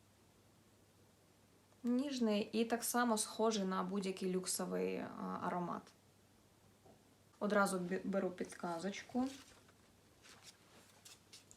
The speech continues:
Так само три ноти. Це безсмертник, нектарин і жасмин самбак.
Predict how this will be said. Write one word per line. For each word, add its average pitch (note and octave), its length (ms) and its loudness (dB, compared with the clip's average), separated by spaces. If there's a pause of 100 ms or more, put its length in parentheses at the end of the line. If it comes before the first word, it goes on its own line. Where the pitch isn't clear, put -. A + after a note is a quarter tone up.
(640)
Так A3 220 6
само G3+ 380 6
три G#3+ 260 4
ноти. F3+ 480 2 (400)
Це G3 320 4
безсмертник, A#3 880 2 (100)
нектарин G3+ 720 2 (100)
і G3+ 320 2
жасмин F#3+ 520 0
самбак. F3 460 -2